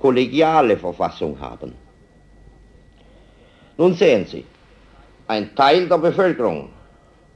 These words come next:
unserer Bevölkerung, nicht wahr? Erst die Abstimmung kann natürlich seine Stärke ergeben, hängt an der kleinen Grenzlösung. Ein anderer Teil in Baden, wohl der schwächere,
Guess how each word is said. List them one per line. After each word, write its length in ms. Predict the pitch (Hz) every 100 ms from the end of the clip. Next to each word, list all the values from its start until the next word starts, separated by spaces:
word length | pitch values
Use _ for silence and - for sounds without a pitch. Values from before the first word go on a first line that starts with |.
| _ _ _ _
unserer 380 | 131 190 202 175
Bevölkerung, 520 | 135 113 101 82 78
nicht 220 | 85 113 -
wahr? 320 | 156 76 - _ _ _ _ _ _ _ _ _ _ -
Erst 260 | 85 82 -
die 120 | -
Abstimmung 640 | 85 - - 87 95 101
kann 160 | 104 98
natürlich 480 | 95 101 95 98 98
seine 240 | 101 92
Stärke 400 | - 85 80 85
ergeben, 600 | 76 87 104 107 - 160 _ _ _ _
hängt 480 | - 113 165 - - _
an 180 | 113 123
der 120 | 110 92
kleinen 520 | 139 143 160 127 98
Grenzlösung. 800 | 90 80 - - 69 - 62 60 - _ _ _ _ _ _ _ _ _ _ _ _ _
Ein 140 | 123 131
anderer 380 | 135 151 165 160
Teil 220 | 151 156
in 160 | 156
Baden, 540 | - 143 147 147 156 139 _
wohl 180 | 117 143
der 100 | 156
schwächere, 580 | 151 156 147 117 78